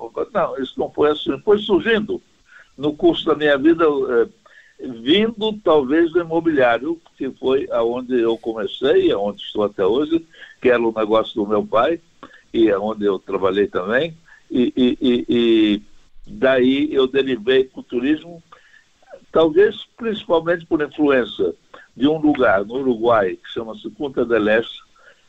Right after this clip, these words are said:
que é irreconhecível hoje do, do Punta del Este que me inspirou, eh, eh, e esse modelo original,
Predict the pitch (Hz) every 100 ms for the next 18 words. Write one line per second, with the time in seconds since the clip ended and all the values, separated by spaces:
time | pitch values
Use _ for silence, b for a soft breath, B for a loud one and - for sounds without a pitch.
0 | - 151 151 135 117 - 147 139 131 139
1 | 127 107 - 143 131 120 104 143 143 110
2 | 104 107 117 _ _ _ _ _ _ _
3 | _ - 135 127 147 127 135 123 123 127
4 | 120 - 120 120 117 104 - B B 131
5 | 123 - 123 113 143 170 _ b b b
6 | b - 117 - 117 113 104 - - _
7 | _ _ _ _ _ 131 143 143 160 170
8 | - 151 151 139 143 135 120 113 135 139
9 | 127 127 123 120 120